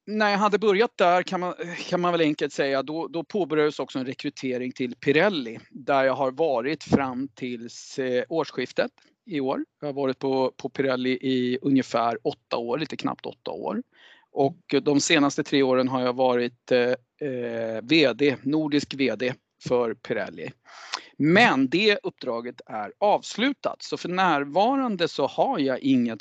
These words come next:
operativt, eh, arbete i däckbranschen. Eh, jag har fortfarande en del uppdrag i branschföreningar och så som lever vidare, så får vi se lite vad det tar vägen. Eh, men sen har jag då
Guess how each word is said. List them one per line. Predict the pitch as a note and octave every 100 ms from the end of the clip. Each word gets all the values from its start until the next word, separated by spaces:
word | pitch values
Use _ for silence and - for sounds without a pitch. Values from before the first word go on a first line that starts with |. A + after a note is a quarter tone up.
| -
operativt, | G#3 - - F3+ E3 - B2+ A#2+ - _ -
eh, | B2 A#2+ A2+ -
arbete | B2+ A2 A2 A2 - - A2 A2+ _
i | C3 A2+ G#2
däckbranschen. | B2+ - - - G#2+ A2+ - A#2 E3 _ - - - - - - - -
Eh, | C3 C3+ C#3 D3 D3+
jag | D#3+
har | F3
fortfarande | - G#3+ A3 A3+
en | A3
del | F3+ F3
uppdrag | E3 - D3
i | C#3
branschföreningar | B2+ F#3 F#3+ D3+ - - C#3+ E3+ G#3 A3 A3 A3 A3
och | G#3
så | - C3+
som | C#3 D3+ C3+ -
lever | C#3 C#3 C3
vidare, | C3 C#3+ B2 A#2 C#3 C4 B3
så | -
får | -
vi | C3+
se | C#3 C3+ B2+
lite | C3+ A#2+ A#2+
vad | B2
det | A#2+
tar | - E3
vägen. | C#3 B2 D#3 F#3 G#3+ F3+ -
Eh, | D3 C3 C3 C3+ C3+ C3+ _ _
men | D#3 D#3 D#3 D#3 - -
sen | - G3+
har | F#3 G#3+
jag | D#3
då | D3+